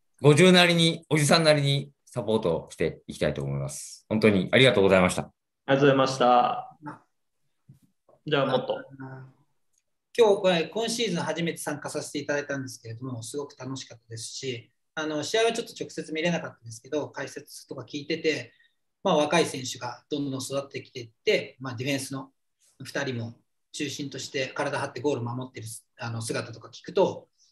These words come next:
Speaker 3: まあ、来シーズンはきっとやってくれるんじゃないかなと期待してます。やっぱりちょっとタイトル取れてないですけど、僕がいた時もそういう時期ありましたし、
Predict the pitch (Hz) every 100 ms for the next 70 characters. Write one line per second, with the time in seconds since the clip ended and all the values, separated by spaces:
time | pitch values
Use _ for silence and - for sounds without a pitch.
0 | - 160 165 160 165 131 113 - 120 117
1 | 117 131 127 117 110 113 135 151 110 -
2 | _ _ - 131 117 - 120 113 - _
3 | _ _ _ 170 175 160 - 226 226 151
4 | 175 170 139 - 151 135 139 127 117 113
5 | 113 110 - - 143 135 190 185 180 190
6 | 190 180 160 - 135 131 139 127 135 135
7 | 117 - 117 113